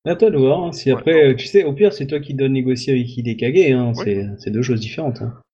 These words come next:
Speaker 2: Euh, cette, euh, la, la Légion est dans la ville suite à cet événement et, euh, n'avait destination qu'à s'arrêter quelques jours, euh,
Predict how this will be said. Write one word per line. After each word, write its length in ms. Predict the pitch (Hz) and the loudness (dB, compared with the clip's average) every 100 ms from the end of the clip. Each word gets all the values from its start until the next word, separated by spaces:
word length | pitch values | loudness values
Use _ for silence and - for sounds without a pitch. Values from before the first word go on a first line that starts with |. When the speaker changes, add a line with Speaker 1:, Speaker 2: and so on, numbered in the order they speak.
| - | -12
Speaker 2:
Euh, 480 | 139 143 147 147 147 | -8 -8 -8 -12 -14
cette, 380 | 143 160 156 - | -14 -16 -16 -12
euh, 420 | 147 151 147 143 | -12 -10 -12 -14
la, 400 | 143 143 135 131 | -16 -16 -16 -18
la 120 | 135 | -18
Légion 460 | 143 143 147 156 165 | -18 -20 -20 -20 -18
est 60 | |
dans 140 | 135 135 | -18 -18
la 140 | 135 | -18
ville 280 | 131 156 147 | -20 -20 -18
suite 240 | 131 - - | -18 -20 -20
à 80 | 131 | -20
cet 220 | 135 - | -20 -20
événement 580 | 127 131 135 147 170 - | -18 -18 -16 -16 -14 -16
et, 340 | 135 143 151 | -16 -16 -14
euh, 140 | 143 123 | -14 -16
n'avait 340 | 127 127 135 | -20 -20 -20
destination 640 | 135 131 _ 131 - 143 143 | -20 -20 _ -20 -20 -20 -18
qu'à 160 | - | -18
s'arrêter 420 | 120 127 127 - 139 | -16 -16 -16 -16 -18
quelques 300 | 139 _ 135 | -18 _ -20
jours, 400 | 120 143 156 127 | -16 -14 -14 -12
euh, 220 | 117 113 | -14 -16